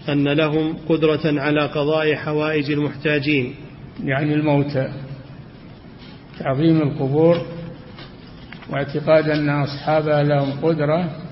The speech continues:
Speaker 2: على قضاء حوائج المحتاجين. وكيف له قدرة وهو ميت هامد؟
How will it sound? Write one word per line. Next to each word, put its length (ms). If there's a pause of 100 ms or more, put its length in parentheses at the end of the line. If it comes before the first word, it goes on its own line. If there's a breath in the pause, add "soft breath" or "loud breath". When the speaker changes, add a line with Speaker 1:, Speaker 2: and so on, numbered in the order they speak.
(240)
Speaker 2:
على 220
قضاء 640
حوائج 640
المحتاجين. 880 (1120)
وكيف 400
له 220
قدرة 500
وهو 240
ميت 460
هامد؟ 600